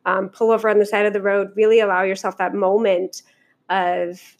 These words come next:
taking a break throughout the day, because this one's going to be very entertaining for the first few minutes if this is actually a problem that you're facing right now in the moment.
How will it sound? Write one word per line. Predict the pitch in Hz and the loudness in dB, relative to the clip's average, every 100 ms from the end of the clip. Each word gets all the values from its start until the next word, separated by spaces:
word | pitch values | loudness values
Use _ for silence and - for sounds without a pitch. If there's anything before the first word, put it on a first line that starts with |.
| - | -16
taking | - 247 247 247 | 0 0 2 2
a | 220 | 2
break | 208 190 - | 0 -4 -4
throughout | 202 180 | -6 -6
the | 208 | -6
day, | 196 190 185 | -4 -2 -4
because | 196 190 180 - | -6 -8 -8 -6
this | 208 208 226 | -4 -4 0
one's | 226 214 | 0 0
going | 208 196 | 0 -2
to | 190 | -4
be | 190 | -6
very | 185 196 202 | -2 0 2
entertaining | 196 185 202 185 180 | 0 0 -2 -4 -4
for | 180 | -4
the | 175 | -6
first | 170 170 - | -4 -8 -4
few | 202 | -2
minutes | 185 185 285 - - _ _ _ | 0 2 0 -2 -12 _ _ _
if | 220 214 - | -4 -4 -2
this | 233 226 | -2 0
is | 214 190 | 0 0
actually | 196 190 - 233 220 | -2 -2 -4 0 0
a | 208 | 0
problem | 208 185 220 226 | 0 0 2 0
that | 190 | -2
you're | 220 | -6
facing | 214 208 190 208 196 - | -4 -4 -2 -2 -2 -4
right | 202 196 190 196 - _ _ | -4 -2 0 -2 -10 _ _
now | 208 208 180 175 - _ - | -2 0 0 -2 -6 _ -4
in | 208 185 185 - _ - | 0 0 -2 -8 _ -10
the | |
moment. | 185 156 - | -6 -6 -8